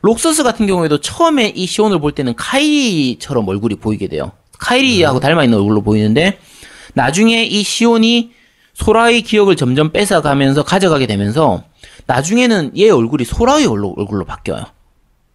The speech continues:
Speaker 1: 이 시온의 얼굴이.
Speaker 2: 네.
Speaker 1: 여자였는데 남자로 바뀌는 거지.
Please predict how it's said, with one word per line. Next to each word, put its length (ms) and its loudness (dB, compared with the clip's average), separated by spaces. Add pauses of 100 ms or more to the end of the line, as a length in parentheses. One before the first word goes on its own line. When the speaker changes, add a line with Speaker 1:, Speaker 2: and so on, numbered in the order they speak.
(880)
Speaker 1:
이 160 2
시온의 380 2
얼굴이. 400 -6 (540)
Speaker 2:
네. 100 -10 (340)
Speaker 1:
여자였는데 580 2
남자로 280 -2
바뀌는 320 -8
거지. 240 -14